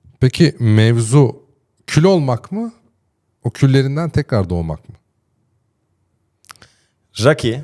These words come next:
Speaker 2: altıncı film son sahne. Orada eğittiği çocuğa der ki Rocky Balboa, "Ne kadar iyi yumruk attığın, kaç kişiyi devirdiğin değil önemli olan.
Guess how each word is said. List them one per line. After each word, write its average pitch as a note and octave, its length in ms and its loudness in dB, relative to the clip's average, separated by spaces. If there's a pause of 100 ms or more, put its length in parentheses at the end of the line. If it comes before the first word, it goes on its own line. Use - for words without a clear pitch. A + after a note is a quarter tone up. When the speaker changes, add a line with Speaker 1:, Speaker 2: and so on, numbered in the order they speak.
(160)
Speaker 2:
altıncı A2+ 400 -2
film A2+ 220 -6
son A2 200 -2
sahne. F2 380 -6 (1300)
Orada B2 320 2
eğittiği B2 560 -2
çocuğa A#2+ 360 2
der D#3 180 0
ki F2 320 -8
Rocky G#2+ 240 -4
Balboa, F2 400 -4 (580)
"Ne A#2 180 2
kadar C3+ 420 2
iyi C3 160 -2
yumruk B2+ 340 0
attığın, A#2 320 0
kaç A#2+ 240 -2
kişiyi A2+ 280 -6
devirdiğin A2+ 500 0
değil A2 160 0
önemli F#2 320 -4
olan. B2+ 280 -4